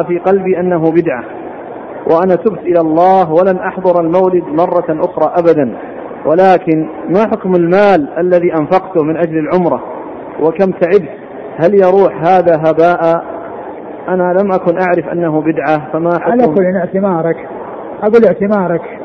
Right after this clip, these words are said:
Speaker 2: يعني هو، أنت مأجور عليه إن شاء الله، وكونك عرفت الحق ويعني عرفت أن، أن، أن مثل هذه الأعمال أنها من أمور محدثة، فهذا من توفيق الله عز وجل لك، ونسأل الله لك التوفيق وأن يوفقنا جميعا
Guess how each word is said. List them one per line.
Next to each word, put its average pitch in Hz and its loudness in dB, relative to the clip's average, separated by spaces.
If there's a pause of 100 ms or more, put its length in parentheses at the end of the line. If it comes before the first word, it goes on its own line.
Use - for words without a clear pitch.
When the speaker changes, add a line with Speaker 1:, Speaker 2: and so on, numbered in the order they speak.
(100)
Speaker 2:
يعني 170 -2
هو، 170 2 (1080)
أنت 196 0
مأجور 185 2
عليه 170 0
إن 170 -4
شاء 156 0
الله، 185 2
وكونك 226 4
عرفت 196 0
الحق 185 -4 (520)
ويعني 175 2
عرفت 190 0
أن، 185 -2
أن، 175 -2
أن 175 -2
مثل 180 2
هذه 180 0
الأعمال 175 -2
أنها 175 -2
من 180 -4
أمور 180 0
محدثة، 180 0 (640)
فهذا 247 6
من 247 2
توفيق 233 4
الله 185 4
عز 170 0
وجل 165 2
لك، 190 4 (600)
ونسأل 240 4
الله 208 4
لك 180 2
التوفيق 180 4 (520)
وأن 220 4
يوفقنا 208 2
جميعا 175 0